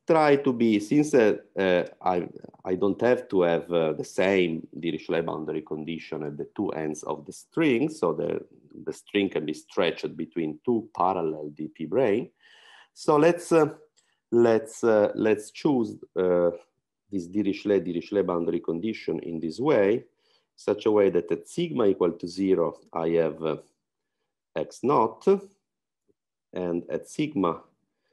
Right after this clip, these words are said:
equal to pi, I have X naught plus del X. Okay, so physically,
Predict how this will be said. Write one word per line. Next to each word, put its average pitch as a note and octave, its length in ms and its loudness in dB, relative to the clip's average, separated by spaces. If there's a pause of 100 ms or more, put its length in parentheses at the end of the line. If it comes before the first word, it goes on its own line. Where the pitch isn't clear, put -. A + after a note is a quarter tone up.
(200)
equal - 240 -6
to - 160 -12
pi, B2+ 580 2 (600)
I C3+ 140 4
have G#2+ 380 4 (360)
X A#2 260 -4
naught F2+ 400 0 (640)
plus D2+ 440 -4 (320)
del D2+ 200 -2
X. - 380 -10 (880)
Okay, C#3 340 2
so E2+ 220 -4
physically, D#3 800 2